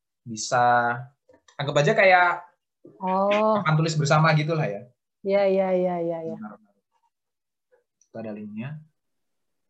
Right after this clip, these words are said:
Speaker 1: Oke. Hmm. Coba tunggu sampai tiga lima puluh.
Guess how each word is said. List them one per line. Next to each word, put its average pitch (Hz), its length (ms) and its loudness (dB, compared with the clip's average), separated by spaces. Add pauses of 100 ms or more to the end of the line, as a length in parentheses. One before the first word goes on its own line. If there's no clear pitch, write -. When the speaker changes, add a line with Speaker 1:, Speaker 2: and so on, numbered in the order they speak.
(1600)
Speaker 1:
Oke. - 640 -20
Hmm. 156 1120 0 (1300)
Coba 151 320 -8
tunggu 147 160 -4
sampai 131 160 -8
tiga 127 240 -10
lima 117 240 -8
puluh. 110 320 -8